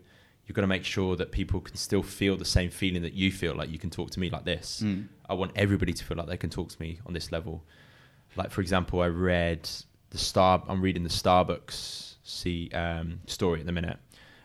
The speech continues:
Speaker 1: and the C E O from day one, he ha-, or from very early on, he had this thing called mission review. So they had the mission statement, and then people could feedback on how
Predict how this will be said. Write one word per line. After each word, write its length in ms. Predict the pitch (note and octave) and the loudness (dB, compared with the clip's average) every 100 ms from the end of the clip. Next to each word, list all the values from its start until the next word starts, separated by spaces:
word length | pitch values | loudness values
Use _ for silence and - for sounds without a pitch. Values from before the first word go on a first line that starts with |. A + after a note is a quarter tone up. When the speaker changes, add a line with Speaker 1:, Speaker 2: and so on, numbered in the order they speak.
| _ - | _ -2
Speaker 1:
and 440 | F2 E2+ E2+ - - | -2 0 -4 -8 -6
the 520 | F#2+ F2 F2 E2 E2+ - _ _ _ - | -4 -2 -2 -4 -8 -12 _ _ _ -14
C 300 | - G#2+ F#2+ | -2 2 4
E 40 | F#2 | 4
O 100 | F2 | 4
from 140 | F2+ | 0
day 220 | E2 F2 | 2 2
one, 360 | F2 F#2 F2 F2 | 4 2 0 0
he 160 | F2+ F2 | -2 -2
ha-, 100 | - | -2
or 140 | F#2+ F2 | -4 -4
from 160 | - F#2 | -4 2
very 280 | F#2 F#2 | 4 6
early 200 | F#2 F2+ | 4 4
on, 100 | F2 | 2
he 80 | E2+ | 2
had 140 | E2+ F2 | 0 0
this 160 | E2+ | -2
thing 120 | F2+ | -2
called 200 | E2+ F2 | -2 -2
mission 360 | F2 F2+ - F2 | 0 0 0 -2
review. 420 | E2+ F2 F2+ B2+ - - - - - | -4 0 0 -2 -6 -20 -20 -20 -10
So 140 | - | -2
they 80 | F2 | 0
had 140 | F2+ | 2
the 60 | - | 4
mission 260 | G2 - F2 | 4 4 0
statement, 520 | - E2 B1 G#2+ - - - _ _ - | 0 0 0 -4 -6 -14 -20 _ _ -6
and 140 | F2+ | -2
then 200 | F2 E2+ | 0 0
people 320 | D#2+ G2+ F#2+ G2 | 2 0 2 0
could 160 | - | -2
feedback 560 | - F#2+ E2+ G2+ F#2+ - | 2 2 4 4 4 -2
on 100 | E2+ | -4
how 560 | E2+ F2 E2+ E2+ E2 | 0 0 2 0 -4